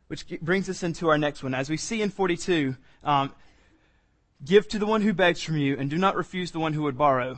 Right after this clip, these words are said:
There's a reason why we would do that. There's a reason why we would want to help and serve.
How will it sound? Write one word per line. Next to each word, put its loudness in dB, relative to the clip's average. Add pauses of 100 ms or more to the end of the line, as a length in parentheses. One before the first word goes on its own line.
(140)
There's -4
a 0
reason 0
why 6
we -2
would -4
do 0
that. -10 (360)
There's -10
a 2
reason -2
why 4
we -2
would -2
want -4
to -6
help 2
and -6
serve. -4